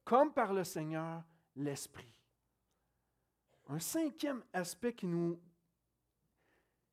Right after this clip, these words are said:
qui, qui est une caractéristique lorsque notre foi est en Christ, c'est que nous sommes l'œuvre de Christ.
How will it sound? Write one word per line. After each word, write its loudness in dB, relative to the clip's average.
qui, -8
qui -10
est -6
une 4
caractéristique 2
lorsque 4
notre 8
foi 4
est 0
en -4
Christ, -8
c'est -12
que -6
nous 0
sommes 0
l'œuvre 8
de -6
Christ. -14